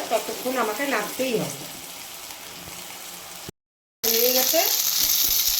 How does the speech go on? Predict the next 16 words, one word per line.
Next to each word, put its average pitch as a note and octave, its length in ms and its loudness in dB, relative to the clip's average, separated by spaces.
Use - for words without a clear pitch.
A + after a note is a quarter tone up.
ভালো F3+ 200 4
মতো A#3 200 2
আমার A#3 240 4
ভাজা G3 200 0
ভাজা A#3+ 240 2
হয়ে G#3 180 2
গেছে, A3+ 220 2
সুন্দর A3+ 320 0
একটা B3 200 0
গন্ধ G3+ 160 0
বেরিয়ে B3 280 2
গেছে, B3+ 220 0
মিষ্টি G4+ 340 0
গন্ধ। B3 200 0
এখন A#3+ 160 -2
আমি C#4 140 0